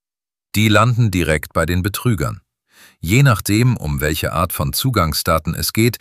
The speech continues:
können sie damit dann zum Beispiel Überweisungen vornehmen,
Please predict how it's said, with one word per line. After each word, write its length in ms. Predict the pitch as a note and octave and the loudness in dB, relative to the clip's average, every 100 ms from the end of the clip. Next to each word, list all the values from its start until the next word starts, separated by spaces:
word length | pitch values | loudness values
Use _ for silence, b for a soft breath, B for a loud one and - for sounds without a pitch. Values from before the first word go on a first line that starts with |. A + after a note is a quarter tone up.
| b b b | b b b
können 260 | B2 C#3+ | 2 4
sie 160 | B2 G2 | 2 0
damit 400 | E2 F2 G#2 - | 0 0 0 -2
dann 160 | E2+ E2 | -2 -2
zum 180 | F2 | -2
Beispiel 440 | D2+ D2 - E2+ F2 | -2 -2 -2 -2 -2
Überweisungen 880 | - F2+ F2 C#2 F#2 A#2 F#2+ D2+ C#2 | -2 0 0 2 2 2 0 -2 -2
vornehmen, 580 | - F2 F2 F2+ F2 | -2 -2 0 0 0